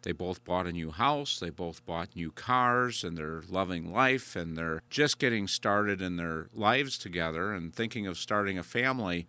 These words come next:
What's interesting is just a couple of years ago, they were starving college kids, and now between the two of them, they're professionals. They're making about ninety grand a year, and I asked him about disability income insurance. Does he have coverage? He goes, "Oh, yeah, I think I've got that at work."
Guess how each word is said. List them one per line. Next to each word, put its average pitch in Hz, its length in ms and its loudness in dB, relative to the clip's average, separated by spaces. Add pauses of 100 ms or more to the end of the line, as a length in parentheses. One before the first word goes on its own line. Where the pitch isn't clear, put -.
What's - 300 -2
interesting 110 640 2
is 90 360 -2
just - 220 -4
a - 40 -14
couple 120 260 -2
of 92 80 0
years 117 200 0
ago, 98 220 0
they 95 100 0
were 87 120 0
starving 101 440 0
college 107 520 0
kids, 90 320 -2
and 92 80 -4
now 92 160 0
between 95 400 -4
the 82 80 -4
two 139 260 -4
of 110 80 -2
them, 87 280 -2 (100)
they're 95 140 0
professionals. 117 840 -2
They're 92 120 -4
making 90 360 -4
about 85 300 -2
ninety 92 340 0
grand 90 400 -2
a 87 60 -4
year, 113 340 2
and 90 100 -2
I 87 100 0
asked 127 300 0
him 107 120 -4
about 92 360 -2
disability 92 600 -2
income 170 260 -4
insurance. 82 480 -4
Does 85 200 -8
he 87 100 -4
have 85 180 -4
coverage? 120 440 -2
He 95 100 -8
goes, 113 180 -10
"Oh, 147 120 -4
yeah, 143 140 -2
I 95 80 0
think - 320 -6
I've 139 140 -2
got 123 240 -2
that 117 160 -4
at 98 100 -4
work." 107 440 -2